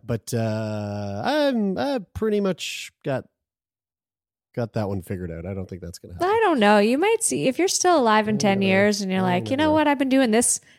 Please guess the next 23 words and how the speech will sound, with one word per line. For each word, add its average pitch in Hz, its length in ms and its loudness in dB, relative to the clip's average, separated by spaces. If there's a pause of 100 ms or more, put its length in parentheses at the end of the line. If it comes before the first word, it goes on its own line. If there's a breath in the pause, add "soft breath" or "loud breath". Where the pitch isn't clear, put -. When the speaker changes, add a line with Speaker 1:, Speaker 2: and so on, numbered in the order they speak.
Speaker 2:
this 247 220 2
thing 196 240 2
for 185 120 2
a 175 80 6
long 190 260 4
time. 196 500 2
Speaker 1:
<laughs> - 60 -12
Yeah, 127 200 0
yeah, - 0 - (160)
Speaker 2:
Maybe - 0 -
Speaker 1:
maybe 220 240 6
Speaker 2:
I'll 220 160 6
Speaker 1:
right. 214 100 4
Speaker 2:
go 214 400 6 (520)
be 220 100 6
a 214 60 4
Speaker 1:
<clears throat> 240 60 -2
Speaker 2:
professional 214 460 2
clown." 190 460 0 (600)
Speaker 1:
All 160 80 2
right, 139 120 6
what's, 147 260 0
uh, 131 460 0